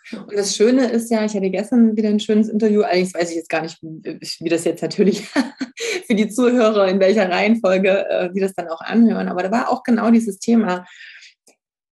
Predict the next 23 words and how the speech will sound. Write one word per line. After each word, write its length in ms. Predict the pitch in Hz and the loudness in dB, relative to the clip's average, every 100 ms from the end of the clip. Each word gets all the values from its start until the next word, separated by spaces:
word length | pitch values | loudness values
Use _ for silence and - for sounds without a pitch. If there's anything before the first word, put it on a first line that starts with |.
| - | -12
du 220 | - 277 | 0 2
entwickelst 640 | - 233 208 226 233 226 - | 2 2 2 2 2 0 -2
dich 200 | 185 - | -8 -6
weiter 540 | 156 180 262 320 311 | -4 -2 -2 -4 -2
mit 220 | 285 196 | 0 2
dem, 180 | 196 208 | 2 2
was 140 | 196 190 | 0 -4
du 80 | 180 | -6
lernst 680 | 165 156 156 202 294 339 | -2 -2 -2 -2 -2 -4
und 160 | - 190 | -4 -4
dadurch 560 | 82 240 233 240 254 - | -2 0 2 0 -2 -6
kommen 260 | 208 233 | 0 4
ja 200 | 214 185 | 4 2
auch 120 | - - | -6 -4
neue 280 | 196 202 | 0 2
Möglichkeiten, 680 | 190 254 - 214 - 185 185 | 2 2 0 -6 -4 -4 0
neue 220 | 185 190 | 0 0
Gedanken 480 | 185 190 214 311 208 | -2 -2 -2 -2 -2
überhaupt 380 | 180 185 190 - | -2 -2 -4 -6
erstmal 300 | 185 - 175 | -12 -10 -8
in 80 | 175 | -6
deinen 180 | 165 175 | -6 -10
Kopf. 400 | - 330 233 - | -6 -4 -4 -8